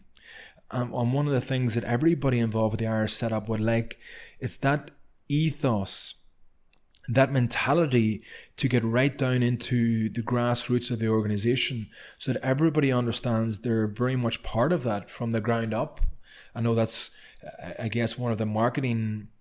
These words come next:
slogans of, of one of the companies, but from the ground up, everybody understands that unless a young Gary Ringrose has got a ball in his hand at six years of age and he's kicking it and passing it and carrying it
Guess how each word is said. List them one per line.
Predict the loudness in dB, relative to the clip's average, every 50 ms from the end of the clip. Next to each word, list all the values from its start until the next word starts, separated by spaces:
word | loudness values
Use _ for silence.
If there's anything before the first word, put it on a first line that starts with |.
| _ -20 -20 -20 -20 -20 -6 _
slogans | 2 4 4 6 6 6 6 6 4 4 2 2 2
of, | 2 0 0
of | -2 -4 -2 -2
one | 0 0 2
of | 0
the | 0
companies, | -2 -2 -4 -4 -2 0 0 0 0
but | 2 0 -2 -2
from | 0 -2 0 0
the | 0 0
ground | 0 0 2 2 2 2 2
up, | 0 0 0
everybody | 0 -2 0 0 0 0 0
understands | 0 0 0 -2 -2 -2 -2 -2 -2 -2 -2 -2 0
that | 0 -2 -2 -2 -6 -16 -20 -20 -20 -12 _
unless | -4 -2 0 2 2 2 4 4 4 4 2 0 -4 -14 -20 -20 -20 -20 _ _ _ -10 -4
a | -2 0
young | 2 2 0 0 0 -2 -2 0
Gary | 2 2 2 4 2 2
Ringrose | 2 2 2 4 4 6 6 6 6 4
has | -2 -2
got | 0 0 0
a | 0
ball | -2 -2 -2 -2 0
in | 0
his | 0 -2 -2
hand | -2 -2 0 0 0 0 0
at | -2 -2
six | -2 -2 -2 -2 -4 -8 -4 -2
years | 0 0 0 0
of | 0 -2
age | 0 0 0 0 0 -2 -4 -4
and | -4 -4
he's | -4 -4
kicking | -6 -4 -6 -4 -2 -2 -2
it | -2 -2 -2
and | -2 -4 -4
passing | -6 -6 -4 -2 -2 -2 -2 -4 -4 -4
it | -4
and | -6 -8 -6
carrying | -6 -4 -4 -2 -2 -2 -2
it | -4 -4 -6